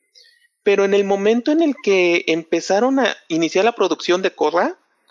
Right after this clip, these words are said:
el estudio original que creó Avatar de-, básicamente se dividió y todo el equipo original se pasó a trabajar, a, creó su propio estudio, que actualmente es el estudio Mir. Estudio Mir, este,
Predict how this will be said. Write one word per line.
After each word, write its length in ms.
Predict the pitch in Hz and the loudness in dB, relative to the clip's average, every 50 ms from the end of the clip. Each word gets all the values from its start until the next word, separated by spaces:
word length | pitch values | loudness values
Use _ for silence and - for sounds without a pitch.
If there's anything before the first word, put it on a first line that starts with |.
| _ _ _ _ _ _ _ _ _ _ _ - | _ _ _ _ _ _ _ _ _ _ _ -12
el 160 | - 143 156 156 | -4 -2 0 0
estudio 1300 | 151 151 - - _ _ - 180 196 208 233 233 277 330 294 277 277 - 175 165 156 151 143 143 - _ _ _ _ - | 0 -2 -4 -10 _ _ -2 0 0 0 0 0 0 2 2 2 2 2 2 2 2 2 0 -4 -8 _ _ _ _ -4
original 580 | - 151 147 160 143 - 160 151 151 160 180 208 | -4 -2 -2 -2 -6 -6 -4 -2 0 0 0 0
que 120 | - 233 | -2 -4
creó 220 | - - 170 160 165 | -2 0 0 2 2
Avatar 420 | 175 180 190 - - 233 269 311 | 0 -2 -4 -2 -2 -2 -2 0
de-, 160 | 247 220 180 - _ | -2 -2 -4 -2 _
básicamente 920 | 185 165 160 - - - - 196 175 165 165 165 - _ - 196 190 185 175 | -6 -6 -4 -8 -8 -4 -4 -2 -2 -2 -4 -4 -6 _ -2 0 0 0 0
se 160 | - - 143 | -2 -2 -2
dividió 680 | 139 131 - 131 123 127 131 131 147 190 294 403 - _ _ _ _ _ _ _ _ _ _ _ _ - _ _ | -2 -2 -4 -4 -2 -2 0 2 2 0 0 -2 -6 _ _ _ _ _ _ _ _ _ _ _ _ -20 _ _
y 80 | - 165 | -8 -4
todo 240 | - 170 170 190 220 | -2 0 0 2 2
el 80 | 233 | 0
equipo 320 | 220 220 - 233 - - 220 | 0 -2 -4 -8 -2 -2 -2
original 580 | 214 208 185 - 175 165 160 165 170 185 208 214 | -2 -2 -4 -4 -2 0 0 2 2 0 0 -4
se 340 | - - 233 214 190 170 - | 0 0 2 2 2 0 -2
pasó 380 | - 151 135 - - 170 165 | -4 -8 -8 -2 -2 0 0
a 360 | 170 165 160 156 151 139 - - | 2 0 0 0 0 -2 -2 -2
trabajar, 420 | 143 139 127 127 - - 147 147 | -4 -2 -2 -4 -4 -2 -2 -2
a, 100 | 147 139 - - _ _ _ - 160 - - | -2 -4 -6 -12 _ _ _ -12 -12 -6 0
creó 260 | 165 151 151 160 156 | 2 4 4 4 2
su 140 | - 160 - | 0 -6 -4
propio 240 | 139 131 - 151 | -4 -4 -2 -4
estudio, 380 | 139 - - 233 233 165 139 - | -4 -2 -2 0 0 0 -2 -2
que 120 | - 151 | -2 -2
actualmente 600 | 135 139 - - - 147 139 147 147 143 - 190 | -2 -2 -4 -2 -2 -2 0 0 -2 -4 -4 -10
es 80 | 156 - | -6 -4
el 100 | 143 127 | -4 -4
estudio 380 | 123 - - 135 127 127 127 131 | -4 -4 -4 -2 0 0 0 0
Mir. 380 | 131 156 196 214 196 - - - _ _ _ _ _ _ _ _ - - - - - _ _ _ _ | 0 0 2 0 0 -2 -6 -14 _ _ _ _ _ _ _ _ -20 -20 -20 -20 -20 _ _ _ _
Estudio 420 | 143 - - 208 214 220 254 330 | -12 -6 -2 -2 0 0 2 2
Mir, 300 | 311 269 214 214 214 220 | 2 2 2 2 2 2
este, 1120 | 226 208 - - _ _ _ 160 156 151 143 139 139 135 135 135 135 135 135 135 131 - | 0 -2 -4 -10 _ _ _ -2 0 0 2 0 0 -2 -2 -4 -4 -6 -6 -6 -8 -12